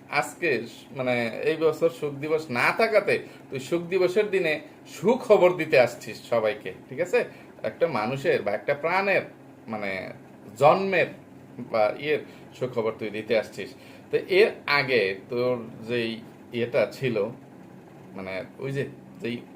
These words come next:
অভিনয়গুলো তুমি করে গেছো প্রিয়, মানে, সবার শেষ তোমার গন্ডগোলের যে ভিডিও,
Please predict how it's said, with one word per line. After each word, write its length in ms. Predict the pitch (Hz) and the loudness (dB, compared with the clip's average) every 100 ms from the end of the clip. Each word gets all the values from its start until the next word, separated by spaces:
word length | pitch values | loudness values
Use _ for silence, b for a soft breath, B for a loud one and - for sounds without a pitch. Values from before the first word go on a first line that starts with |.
| 165 | -4
অভিনয়গুলো 500 | 185 208 190 156 147 143 | -2 0 -2 -4 -6 -6
তুমি 160 | 135 135 | -6 -4
করে 160 | 135 151 156 | -2 0 -2
গেছো 200 | 147 113 - | -4 -6 -6
প্রিয়, 220 | 110 120 - B B B B - - - - - - - 120 | -2 -2 -2 B B B B -20 -20 -20 -20 -20 -20 -16 -8
মানে, 160 | 113 104 104 - | -6 -6 -8 6
সবার 280 | 156 170 - - | 8 8 4 4
শেষ 200 | 156 - - - - | 4 4 -6 -14 -8
তোমার 200 | 127 117 107 | -4 -4 -2
গন্ডগোলের 680 | 139 165 170 165 170 160 127 110 - - - - - - - 117 | -2 4 6 6 4 4 4 -2 -14 -18 -20 -20 -20 -20 -12 -4
যে 80 | 120 123 | -4 -2
ভিডিও, 240 | 147 135 | -2 -2